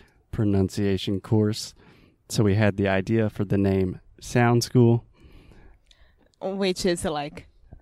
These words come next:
Speaker 2: sound, school, like, escola dos sons, and sound is school.
Speaker 1: Yeah, sound
Speaker 2: Som
Speaker 1: school.
Speaker 2: é legal. <laughs>
Speaker 1: É, também, é,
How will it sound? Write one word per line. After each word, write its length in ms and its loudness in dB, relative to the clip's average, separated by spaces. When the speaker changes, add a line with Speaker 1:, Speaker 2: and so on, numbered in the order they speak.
Speaker 2:
sound, 760 -2
school, 680 0
like, 440 -6
escola 680 -2
dos 200 -2
sons, 680 -6
and 440 -2
sound 640 -2
is 240 -6
school. 420 -6
Speaker 1:
Yeah, 220 4
sound 360 4
Speaker 2:
Som 80 -2
Speaker 1:
school. 200 6
Speaker 2:
é 140 -2
legal. 400 -6
<laughs> 440 -8
Speaker 1:
É, 160 4
também, 300 -8
é, 240 -2